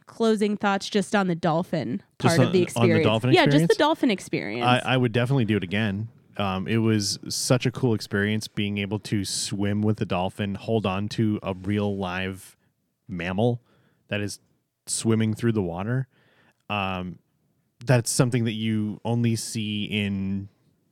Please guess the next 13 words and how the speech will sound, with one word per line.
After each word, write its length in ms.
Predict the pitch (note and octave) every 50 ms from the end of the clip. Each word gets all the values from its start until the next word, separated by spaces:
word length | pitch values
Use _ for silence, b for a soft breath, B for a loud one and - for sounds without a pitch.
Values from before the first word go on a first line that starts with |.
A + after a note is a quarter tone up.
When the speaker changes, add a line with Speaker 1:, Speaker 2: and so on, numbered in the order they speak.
| _ _ _ _ _ _ _ _ _ _ _ _ -
Speaker 2:
videos 760 | F2 E2+ G2 A#2 A#2+ G#2 D#2+ D2+ D2+ D2+ - - - - - _ _ _ _
somewhere. 480 | - - - G2+ A2 G2 E2 D2+ C#2+ B B B B B B B B -
Um, 160 | - G2+ G2+
and 180 | F#2 A2 A2 -
to 60 | -
get, 260 | B2+ B2+ - - _
to 100 | - C3
get 160 | A2+ B2 - -
to 80 | C3
experience 520 | A2+ - - - - A2+ A2 A#2 B2 A#2+ -
that 180 | A#2+ A2+ G2+ -
in 160 | G#2+ G#2+ G#2
person 540 | - - G#2+ A2 - - C3+ C#3 D3 D3